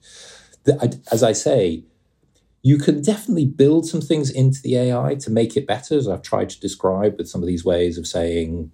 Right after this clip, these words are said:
you know, what's the quality of the outputs, where are the sources, et cetera. That you can build those all in,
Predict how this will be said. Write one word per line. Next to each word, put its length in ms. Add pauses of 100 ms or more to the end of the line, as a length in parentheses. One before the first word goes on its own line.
you 100
know, 220 (260)
what's 240
the 80
quality 420
of 60
the 80
outputs, 640
where 140
are 140
the 100
sources, 580
et 120
cetera. 340
That 240
you 180
can 200
build 240
those 200
all 220
in, 420